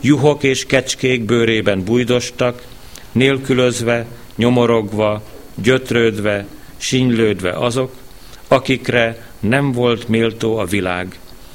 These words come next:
Bolyongtak pusztákban és hegyeken,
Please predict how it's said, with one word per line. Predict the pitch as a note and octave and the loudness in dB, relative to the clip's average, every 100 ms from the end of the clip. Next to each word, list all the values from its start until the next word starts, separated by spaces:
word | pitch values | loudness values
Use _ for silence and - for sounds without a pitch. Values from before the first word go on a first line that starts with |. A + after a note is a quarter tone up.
| - - - - - | -18 -18 -16 -12 2
Bolyongtak | B2+ A#2 G#2+ G#2 F2+ | 4 4 0 -2 -4
pusztákban | - C#3 - B2+ B2 A2+ B2 A#2+ A#2+ | -2 -4 0 0 0 0 2 2 -2
és | G#2 F#2 - | -6 -6 -2
hegyeken, | A2+ A2 G#2+ G#2+ G#2 | 0 0 -2 -2 -2